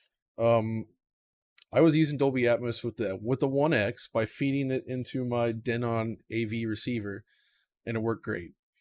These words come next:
Problem is, when I get the Xbox Series X, it's H D M I two point one compliant. I wanna use those features on the C X.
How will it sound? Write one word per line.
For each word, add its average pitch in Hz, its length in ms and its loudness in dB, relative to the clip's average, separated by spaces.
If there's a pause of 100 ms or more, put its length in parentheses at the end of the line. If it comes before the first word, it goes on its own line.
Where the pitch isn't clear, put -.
Problem 143 380 6
is, 147 360 4
when 127 200 -4
I 120 60 -4
get 120 180 -2
the 127 80 -2
Xbox 113 380 -4
Series 117 340 -4
X, 135 260 2
it's 113 220 -6
H 113 180 -4
D 113 120 -6
M 107 100 -6
I 107 100 -2
two - 180 -10
point 107 220 -8
one 110 200 -6
compliant. 123 600 -2
I 107 40 -4
wanna 110 200 -2
use 110 220 -2
those 113 180 -4
features 113 320 -6
on 110 100 -6
the 107 60 -6
C 113 260 -4
X. 127 300 0